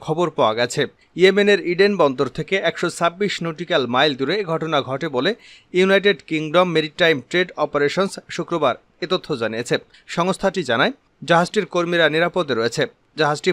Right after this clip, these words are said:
পরবর্তী বন্দরের দিকে যাচ্ছে, তবে জাহাজটির পরিচয় প্রকাশ করা হয়নি। ইয়েমেনের হাউসি যোদ্ধারা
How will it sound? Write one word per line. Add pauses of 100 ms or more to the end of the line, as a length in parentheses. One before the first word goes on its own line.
পরবর্তী (120)
বন্দরের
দিকে
যাচ্ছে, (260)
তবে
জাহাজটির (100)
পরিচয়
প্রকাশ
করা
হয়নি। (400)
ইয়েমেনের
হাউসি (120)
যোদ্ধারা